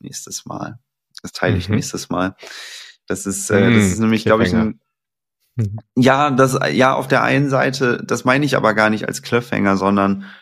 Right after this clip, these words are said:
Speaker 1: ich muss ja selber vielleicht auch gar nicht das jetzt so,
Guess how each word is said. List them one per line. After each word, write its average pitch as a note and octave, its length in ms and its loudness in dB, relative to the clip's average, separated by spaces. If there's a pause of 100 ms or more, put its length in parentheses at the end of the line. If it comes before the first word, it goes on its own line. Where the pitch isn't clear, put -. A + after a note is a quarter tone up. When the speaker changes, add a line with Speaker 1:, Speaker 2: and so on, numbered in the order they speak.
(880)
Speaker 1:
ich A#2+ 180 0
muss B2+ 180 4
ja A#2 120 4
selber A#2+ 320 4
vielleicht G2 460 2
auch F#2+ 220 0
gar F#2+ 220 2
nicht F#2+ 400 0
das G2 220 0
jetzt F#2 300 -2
so, F#2+ 720 2